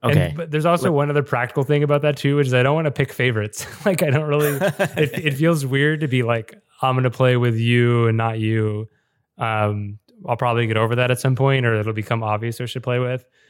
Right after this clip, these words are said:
Speaker 1: And I will say that it seems increasingly likely that me, you, and Will are gonna compete in, in co-op this year at Worlds. Details pending, but, like, maybe it'll be my, my last go.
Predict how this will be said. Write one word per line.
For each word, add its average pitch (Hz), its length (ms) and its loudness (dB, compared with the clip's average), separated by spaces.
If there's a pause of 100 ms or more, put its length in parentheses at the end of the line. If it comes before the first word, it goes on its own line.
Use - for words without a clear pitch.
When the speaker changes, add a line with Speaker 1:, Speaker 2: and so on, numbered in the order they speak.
Speaker 1:
And 123 140 2
I 123 60 4
will 123 180 4
say 123 220 0
that 113 200 0
it 107 100 -10 (420)
seems 120 420 -2
increasingly 117 520 -2
likely 113 360 -2
that 110 180 -4
me, 110 180 -2
you, 107 220 -2
and 104 160 -6
Will 107 440 -2 (280)
are 113 120 -2
gonna 110 180 -2
compete 110 220 -4
in, 104 220 -14 (400)
in 113 140 -6
co-op 107 440 -2
this 120 180 -8
year 113 140 -2
at 107 80 -2
Worlds. 117 580 -4 (360)
Details 110 400 -2
pending, 123 520 -2
but, 110 380 -4 (440)
like, 110 240 -4 (100)
maybe 131 420 0
it'll 113 120 2
be 113 80 2
my, 107 360 0
my 113 160 -2
last 107 380 -4
go. 107 380 -2